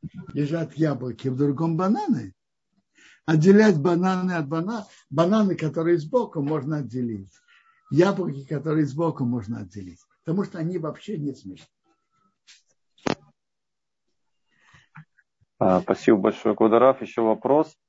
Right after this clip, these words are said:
Speaker 2: А, Анна спрашивает: «Уважаемый Рав Бен-Цион, большое спасибо за урок. Вопрос. Взяв в рот кусочек рыбы, если мы почувствовали косточку, э,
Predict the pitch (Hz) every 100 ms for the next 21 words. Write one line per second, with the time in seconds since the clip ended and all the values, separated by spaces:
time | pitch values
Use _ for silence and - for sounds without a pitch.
0 | _ _ _ _ _ - 98 98 95 -
1 | 113 113 101 - 123 151 139 135 131 -
2 | _ _ _ - 104 117 120 107 101 104
3 | 98 - 117 151 156 _ _ _ _ -
4 | 104 - 110 113 107 113 98 104 135 139
5 | 113 - 123 - 110 101 98 147 165 -
6 | - 107 120 143 - 107 - 113 - -
7 | 92 87 131 151 _ _ _ _ _ -
8 | 110 135 127 117 - 110 143 139 - 120
9 | 110 113 127 110 104 - - 156 - _
10 | _ _ _ _ _ - 107 107 104